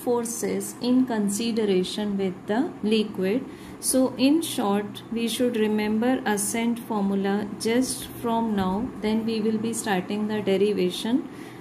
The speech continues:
Ascent formula, where extra height or fall H is equal to two T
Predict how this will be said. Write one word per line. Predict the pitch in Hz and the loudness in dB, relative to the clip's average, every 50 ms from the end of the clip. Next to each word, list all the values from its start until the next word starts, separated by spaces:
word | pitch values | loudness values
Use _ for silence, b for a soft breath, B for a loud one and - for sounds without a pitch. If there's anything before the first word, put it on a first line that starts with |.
| B B - | B B 2
Ascent | 240 240 240 - - 302 302 311 311 311 - - | 2 4 4 2 2 4 4 4 4 2 0 -2
formula, | 262 220 208 202 196 196 185 190 190 196 202 208 | 0 0 2 2 2 2 2 0 0 0 -2 0
where | 202 208 208 220 226 - | 0 0 2 0 0 -2
extra | 220 214 220 - - - - - 262 269 269 | -4 -4 -4 -4 -6 -4 0 2 4 4 4
height | 254 233 208 202 202 214 233 208 - - | 4 4 2 2 2 2 0 -2 -4 -2
or | 220 220 214 214 - - | -2 -2 -2 -2 -4 -2
fall | - 214 190 175 180 190 202 202 - | 0 0 2 2 2 0 -2 -4 -4
H | - 208 220 233 233 - - - - - | -2 0 0 0 -2 -4 -8 -10 -4 0
is | 226 247 254 247 - - - | 2 2 4 2 0 -4 -2
equal | - 208 190 - - - 220 208 202 202 202 202 | 0 0 0 -2 -2 -2 0 2 2 2 2 2
to | 220 220 226 247 269 B B B B B B B - - - | 0 0 2 0 -2 B B B B B B B -16 -4 -2
two | - 277 269 277 277 269 - | 0 2 2 0 0 -2 -4
T | - 240 220 208 202 202 226 | -2 0 0 2 2 2 2